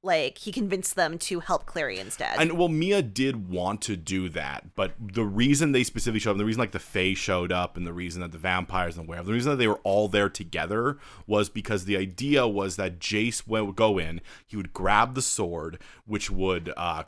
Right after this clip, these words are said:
Speaker 2: cause it to deactivate and destroy, and then they would all rush Valentine, I guess. I am also gonna say, I don't think you needed hundreds of Downworlders to rush Va-, to, to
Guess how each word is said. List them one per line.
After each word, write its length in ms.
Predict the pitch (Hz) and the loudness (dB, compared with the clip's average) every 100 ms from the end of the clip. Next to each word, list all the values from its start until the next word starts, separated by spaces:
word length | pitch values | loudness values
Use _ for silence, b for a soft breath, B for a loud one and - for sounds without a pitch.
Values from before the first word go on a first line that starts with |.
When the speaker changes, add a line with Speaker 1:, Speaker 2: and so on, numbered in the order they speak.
| - | -4
Speaker 2:
cause 320 | 107 104 104 | 4 4 4
it 100 | 104 | -2
to 280 | - 104 87 - | -2 -2 -4 -10
deactivate 380 | - 107 95 107 | 0 2 2 2
and 80 | 101 | 0
destroy, 480 | 90 - 107 85 82 | -2 -2 -2 -2 -4
and 100 | 92 | -2
then 80 | 101 | 2
they 80 | |
would 120 | 107 104 | 2 2
all 200 | 92 85 80 | 0 -4 -12
rush 640 | 85 82 92 92 - - | -12 -2 2 2 2 -2
Valentine, 500 | 87 85 90 101 120 | -2 -2 -2 0 0
I 80 | 120 | 2
guess. 340 | 117 127 139 - B B - | 4 4 4 -2 B B 0
I 100 | 190 | 2
am 160 | 240 196 | 4 6
also 240 | 143 160 | 4 4
gonna 140 | 110 92 | 0 0
say, 240 | 98 90 | 2 2
I 80 | 127 | 4
don't 240 | 175 180 110 | 4 2 -6
think 340 | - 143 131 | 0 2 2
you 80 | 120 | 2
needed 260 | 117 123 104 | 4 4 2
hundreds 640 | - - 117 123 120 107 | -2 0 2 4 2 4
of 140 | 107 98 | 2 4
Downworlders 840 | 95 101 98 92 87 90 90 - b b b _ | 4 4 4 2 2 -2 -4 -6 b b b _
to 160 | - 127 | 0 2
rush 480 | 107 110 113 - 110 | 6 8 8 6 2
Va-, 240 | 110 - - | 2 2 -2
to, 100 | |
to 80 | 127 | -6